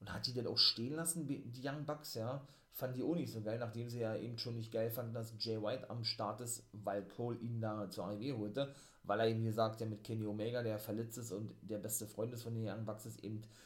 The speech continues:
auch eine Rivalität hatte, ne? Darum wäre nun der Anführer des Bullet Clubs. Also es ist un-, es ist einfach nur unfassbar. Also <laughs> da muss man wirklich sagen, ey, hallo? Also wo soll das noch hinführen, ne? Ei, ei, ei.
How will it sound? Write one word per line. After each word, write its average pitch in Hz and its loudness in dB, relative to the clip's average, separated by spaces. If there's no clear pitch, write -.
auch 190 12
eine 147 4
Rivalität 117 2
hatte, 151 2
ne? 139 2
Darum 120 4
wäre 113 2
nun 131 -4
der 139 0
Anführer 110 -2
des 127 0
Bullet 147 2
Clubs. 107 -4
Also 104 4
es 98 2
ist 104 -6
un-, 104 -6
es - -8
ist - -8
einfach 90 -6
nur 101 -6
unfassbar. 107 -4
Also 95 -2
<laughs> - -20
da 117 -2
muss - 12
man 170 2
wirklich 147 4
sagen, 135 12
ey, 139 4
hallo? 143 2
Also 135 10
wo 147 12
soll 151 12
das 156 12
noch 147 12
hinführen, 151 12
ne? 151 6
Ei, 82 -4
ei, - -8
ei. - -8